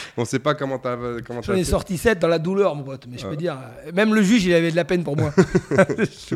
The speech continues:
Speaker 2: te jure, la juge, il avait de la peine. Et, euh... Et, euh... Bon, bah, après, ça, bah, n'empêche, j'ai fait deuxième.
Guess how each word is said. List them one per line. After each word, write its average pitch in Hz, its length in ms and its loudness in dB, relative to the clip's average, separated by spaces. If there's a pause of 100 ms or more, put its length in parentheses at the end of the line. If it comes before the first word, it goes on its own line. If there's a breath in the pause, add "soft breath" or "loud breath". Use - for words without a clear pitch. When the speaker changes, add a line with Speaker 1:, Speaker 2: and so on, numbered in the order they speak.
(160)
Speaker 2:
te 175 120 -2
jure, 170 140 -4
la 143 120 -4
juge, 143 220 -8
il 139 60 -8
avait 127 120 -8
de 127 40 -10
la 120 100 -6
peine. 131 180 -6 (600 loud breath)
Et, 135 140 -2
euh... 127 140 -4 (160)
Et, 123 80 -10
euh... 127 200 -12
Bon, 131 100 -14
bah, 127 200 -14
après, 165 220 -10
ça, 135 160 -8
bah, 131 140 -8
n'empêche, 135 280 -2
j'ai 143 80 -2
fait 131 140 -4
deuxième. 135 340 -6